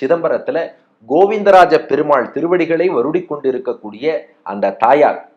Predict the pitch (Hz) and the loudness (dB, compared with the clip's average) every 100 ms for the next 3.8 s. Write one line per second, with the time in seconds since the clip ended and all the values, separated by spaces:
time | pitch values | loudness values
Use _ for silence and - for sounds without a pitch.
0 | - 147 170 185 180 175 147 131 120 113 | -12 -2 2 2 2 0 -2 -4 -6 -2
1 | 117 117 101 95 87 101 120 - - 107 | 0 0 -2 -6 -12 -12 -12 -14 -12 -4
2 | 156 190 - - _ _ _ _ _ - | 0 0 -2 -16 _ _ _ _ _ -6
3 | 98 139 180 180 175 165 160 175 | 2 4 6 6 4 2 -2 -4